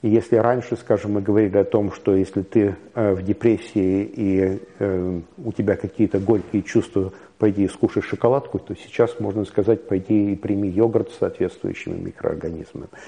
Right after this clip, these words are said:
Опять-таки, эффект должен быть научно измерим, и этот эффект должен быть воспроизводимым.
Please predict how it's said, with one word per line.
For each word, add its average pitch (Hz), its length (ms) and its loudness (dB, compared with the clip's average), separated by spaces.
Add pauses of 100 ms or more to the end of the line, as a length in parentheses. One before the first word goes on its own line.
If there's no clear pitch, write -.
(180)
Опять-таки, - 680 -2 (500)
эффект - 500 -2
должен 107 440 0
быть - 300 -4
научно 98 720 -2 (100)
измерим, 98 640 -2 (420)
и 107 100 2
этот 110 320 2
эффект 123 480 -2
должен 104 440 0
быть 101 180 -4
воспроизводимым. 90 1200 -2